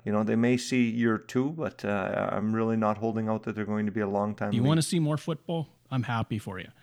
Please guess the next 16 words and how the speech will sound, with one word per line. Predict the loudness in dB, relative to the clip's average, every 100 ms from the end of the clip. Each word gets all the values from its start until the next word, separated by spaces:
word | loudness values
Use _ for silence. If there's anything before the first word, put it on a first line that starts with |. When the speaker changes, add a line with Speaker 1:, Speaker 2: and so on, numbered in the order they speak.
| -20 -20 _ _
Speaker 2:
But | -2 -2 -8 _ -4
to | -4
claim | -4 0 4 4 4
that | 0
it's | -4
gonna | -2 -2 0
ruin | 4 6 6
the | 4
C | 0 -2 -2
F | -4
L, | -4 -6 -8 -12 -16
like, | -14 -14 _ -6
give | -2 -2 -2 -8
me | -10 -10 -12 -14
a | -14 -12 -16 _
break. | -18 -16 -18 -20 -20 -20